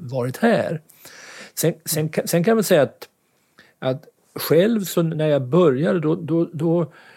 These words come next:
då, då tänkte jag att det fanns möjlighet att utveckla de aktiviteter som vi har kring Nobelpriset i Alfred Nobels anda för att bygga på det som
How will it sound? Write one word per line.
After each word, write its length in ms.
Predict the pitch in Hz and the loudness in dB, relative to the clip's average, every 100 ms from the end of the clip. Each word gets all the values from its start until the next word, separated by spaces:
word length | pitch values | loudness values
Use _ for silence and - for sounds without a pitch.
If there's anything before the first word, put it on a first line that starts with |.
| - _ _ 226 - - - | -20 _ _ -20 -20 -20 -14
då, 160 | 202 | -8
då 120 | 170 | -6
tänkte 440 | 170 196 165 104 156 | 0 2 0 -2 -2
jag 80 | 147 | 0
att 80 | |
det 80 | 151 | -2
fanns 220 | 151 143 | -2 -2
möjlighet 380 | 165 165 123 117 | 4 4 4 0
att 140 | 123 - | -2 2
utveckla 720 | 175 147 131 151 214 208 220 | 2 4 0 0 0 2 0
de 200 | 156 117 | 2 2
aktiviteter 760 | 117 - 131 135 127 101 104 127 | 0 -2 -6 -4 -2 -4 -4 -10
som 120 | 127 | -6
vi 80 | 135 | -4
har 240 | 113 139 | -2 -2
kring 460 | 135 147 208 247 240 | -2 -2 0 0 0
Nobelpriset 800 | 202 123 85 - - - 131 | 2 2 0 -10 -14 -12 -10
i 240 | - 156 175 | 0 2 4
Alfred 400 | 165 156 - 147 | 4 2 0 0
Nobels 460 | 143 117 101 110 | 0 0 -2 -4
anda 480 | - 123 98 82 78 | -2 -2 -2 -8 -10
för 400 | - - 160 180 | -6 2 4 6
att 340 | 175 165 - - - - - | 4 2 -4 -20 -20 -20 -16
bygga 720 | - 127 196 139 117 123 226 | -10 0 2 0 -4 0 0
på 160 | 214 208 | 2 0
det 280 | 127 110 113 | 2 0 0
som 420 | - 120 113 | 0 0 -2